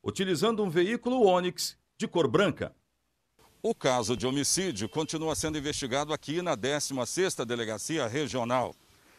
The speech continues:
Menos de vinte e quatro horas depois, a polícia já sabe quem cometeu o homicídio e já começou a fazer buscas para tentar prendê-lo.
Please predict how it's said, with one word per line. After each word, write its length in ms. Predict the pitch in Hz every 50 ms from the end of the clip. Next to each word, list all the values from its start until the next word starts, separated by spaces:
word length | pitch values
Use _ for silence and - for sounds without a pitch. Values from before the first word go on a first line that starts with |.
| _ _ -
Menos 440 | 87 104 143 185 220 202 175 135
de 100 | 110 147
vinte 240 | 117 135 165 151 -
e 60 | 151
quatro 380 | - - 147 147 135 - 139 127
horas 180 | 120 120 117 101
depois, 520 | 110 104 - - 180 214 214 175 - - - - - - - -
a 140 | - 151 160
polícia 500 | - 180 180 185 214 208 - - 196 - - _ -
já 320 | 90 87 90 151 180 180
sabe 560 | - - - - 196 208 214 202 160 123 120
quem 180 | - - 147 143
cometeu 460 | - - 151 143 135 117 - 127 117
o 60 | 113
homicídio 600 | 123 131 143 127 - - 202 220 190 117 104 95 - _ _ _ _ _ _ _ _ _ _
e 100 | 208 226
já 160 | 160 202 196
começou 460 | 185 - 208 196 196 175 - - 160
a 60 | 151 -
fazer 280 | - 131 123 151 170
buscas 560 | 117 104 160 214 226 - - 214 208 - - - - _ _ _ _ _ -
para 180 | 180 185 180
tentar 380 | - - 214 196 - 113 95 87
prendê-lo. 560 | - - 135 139 131 127 160 170 117 78 -